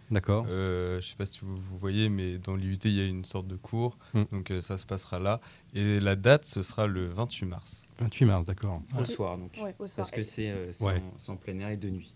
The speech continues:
Speaker 4: Ouais.
Speaker 1: Ok.
Speaker 4: C'était vraiment, euh, notre choix de le faire, euh, au sein de l'I U T de Tours pour rassembler, en fait, euh, toutes les formations, euh, toutes les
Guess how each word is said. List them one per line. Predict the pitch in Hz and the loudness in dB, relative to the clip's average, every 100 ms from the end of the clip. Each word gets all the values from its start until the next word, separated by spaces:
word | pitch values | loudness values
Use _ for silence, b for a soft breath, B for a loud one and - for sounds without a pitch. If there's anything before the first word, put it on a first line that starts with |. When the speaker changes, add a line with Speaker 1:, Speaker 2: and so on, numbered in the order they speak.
| - | -18
Speaker 4:
Ouais. | 196 190 B B B | -18 -18 B B B
Speaker 1:
Ok. | - | -10
Speaker 4:
C'était | - 208 | -4 -2
vraiment, | 202 214 226 | -2 0 -2
euh, | |
notre | 208 208 | -2 -4
choix | - 220 220 | -2 0 0
de | 196 | -2
le | 190 | -6
faire, | 214 202 | -4 -4
euh, | 196 185 | -2 -2
au | 196 | -4
sein | 185 208 | -4 -4
de | 196 | -4
l'I | |
U | 202 | -6
T | 180 202 | -6 -8
de | |
Tours | - 240 247 b b b | -6 -4 -4 b b b
pour | 208 190 | -6 -2
rassembler, | 190 196 190 202 | -2 -2 -4 -4
en | 190 | -4
fait, | 180 208 | -6 -8
euh, | 185 | -8
toutes | 170 - 214 | -10 -12 -10
les | 185 185 | -8 -8
formations, | 196 190 190 185 339 339 b b b - | -8 -6 -8 -8 -10 -12 b b b -8
euh, | 185 180 | -6 -6
toutes | - 180 - | -10 -18 -8
les | 180 175 | -4 -4